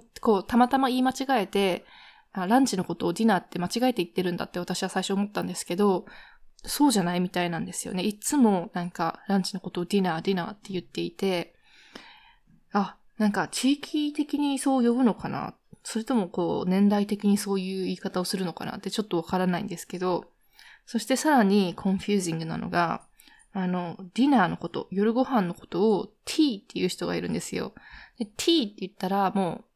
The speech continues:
私の頭の中では紅茶しか浮かばないんですけど、なんか夜ご飯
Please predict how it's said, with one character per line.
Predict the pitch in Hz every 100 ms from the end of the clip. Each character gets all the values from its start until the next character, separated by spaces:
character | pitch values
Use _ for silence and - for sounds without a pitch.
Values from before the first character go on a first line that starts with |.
| -
私 | 208 233
の | 233
頭 | 220 226 226
の | 214
中 | 208 190
で | 175
は | 170
紅 | - 214
茶 | 220
し | 240 -
か | 170
浮 |
か | 170
ば | 165
な | 170
い | 165
ん |
で | 170
す | -
け | 170
ど、 | 185 185 - _ _ _ - - - - -
な | 185
ん | -
か | 165 - _ _
夜 | 214 226
ご | 277
飯 | 277 185